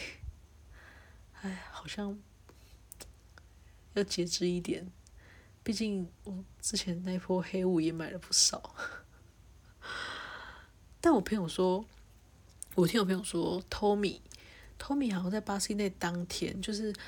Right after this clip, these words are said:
本来不是说他们本来的折扣，然后折价的时候，如果你有会员，可以再折十percent吗？我朋友说，如果在 Boxing Day 的话，Boxing Day 当天，你本来结账的时候跟会员折十percent，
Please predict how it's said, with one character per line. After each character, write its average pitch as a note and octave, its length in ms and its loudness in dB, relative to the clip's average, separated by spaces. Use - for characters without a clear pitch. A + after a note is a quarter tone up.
本 F3 140 2
来 F3 100 0
不 F#3+ 120 2
是 A3 120 4
说 F#3+ 420 4
他 - 160 -6
们 G3 140 0
本 E3 200 -4
来 D#3+ 120 -4
的 D#3+ 60 -6
折 E3 220 0
扣， - 200 -4
然 F3 100 -4
后 F3+ 140 -2
折 D3+ 280 -2
价 F3+ 200 0
的 F3 80 -6
时 - 120 -8
候， E3+ 60 -4
如 E3 120 -4
果 E3 180 -2
你 D#3 120 -4
有 F3+ 100 -6
会 E3+ 220 -2
员， - 100 -4
可 F3 120 -4
以 E3 40 0
再 E3 140 -2
折 - 340 -2
十 - 200 0
percent - 420 -2
吗？ F3+ 260 -8
我 F3+ 80 2
朋 A3+ 140 2
友 G#3 120 4
说， F3+ 440 2
如 B3 100 4
果 G3+ 80 4
在 G#3 100 2
Boxing F#3+ 340 2
Day F3+ 140 2
的 F3+ 60 0
话， F3 160 -4
Boxing G3 340 0
Day F#3 40 -2
当 F3 320 -4
天， E3+ 360 -6
你 E3+ 200 -6
本 E3+ 180 2
来 D#3+ 220 -2
结 E3+ 240 0
账 G3+ 200 -2
的 F#3 60 -2
时 F3 300 -2
候 F3+ 80 2
跟 F#3+ 140 0
会 F#3 180 2
员 - 240 -4
折 D#3+ 200 -2
十 - 220 2
percent， F3+ 460 -2